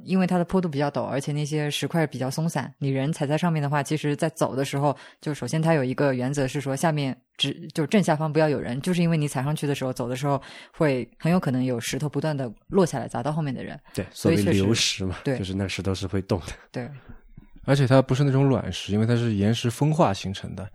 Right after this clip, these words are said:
Speaker 3: 所以每一块石头其实都很锋利。呃，就是你如果这个光手去摸的话，很可能会觉得会被刮伤、扎伤，会很疼。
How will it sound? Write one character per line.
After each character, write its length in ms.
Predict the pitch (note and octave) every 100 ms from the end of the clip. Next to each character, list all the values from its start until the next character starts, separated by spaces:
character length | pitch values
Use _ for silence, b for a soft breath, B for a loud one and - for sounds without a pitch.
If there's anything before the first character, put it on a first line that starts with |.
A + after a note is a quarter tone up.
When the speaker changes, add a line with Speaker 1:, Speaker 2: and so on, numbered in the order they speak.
| b b b b
Speaker 3:
所 160 | - A#2
以 120 | A#2
每 160 | G2+
一 20 | G2+
块 180 | D3
石 160 | B2+ A#2+
头 240 | A2 G#2+ G2+ _ -
其 100 | -
实 100 | A#2+
都 100 | C#3
很 100 | G2
锋 300 | - A#2 A#2+
利。 180 | G#2+ - _ _ _ _ _ _ _ _ _
呃， 160 | - F2+ -
就 120 | - G2+
是 180 | G#2 G2+
你 260 | G#2 G#2 A2 -
如 140 | - B2
果 200 | G#2+ G2 -
这 100 | -
个 100 | G#2+
光 240 | G2+ C3 C#3
手 160 | A2
去 120 | F#2
摸 300 | A2+ B2+ C3
的 80 | A#2+
话， 180 | A2 G2+
很 160 | F#2+ A2
可 120 | G#2
能 100 | G2
会 100 | G#2
觉 140 | G2
得 100 | F#2+
会 120 | F#2
被 100 | G#2 G2 - -
刮 220 | A2+ A2
伤、 260 | A2+ A2 G#2+
扎 180 | G#2
伤， 320 | G#2 A2 G#2 A2
会 140 | -
很 80 | F#2+
疼。 200 | F#2+ -